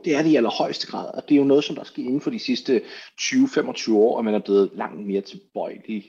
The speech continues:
og meget mere åbensindet over at tage europæere over. Øh, og der er desværre stadig nogle klubber derude, som er lidt,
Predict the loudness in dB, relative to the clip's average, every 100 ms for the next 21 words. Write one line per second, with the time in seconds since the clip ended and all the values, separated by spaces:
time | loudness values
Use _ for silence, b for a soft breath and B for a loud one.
0 | -12 -4 0 2 0 0 -2 -2 -6 -4
1 | -4 -4 -2 -2 0 -2 -6 -8 -8 -6
2 | -6 -6 -6 -4 -6 -4 -6 -4 -6 B
3 | B B B 0 2 2 0 -2 0 2
4 | 2 0 -8 -8 -4 -4 -2 -4 -4 -4
5 | -2 0 0 -2 -8 -8 -6 -6 -8 -8
6 | -10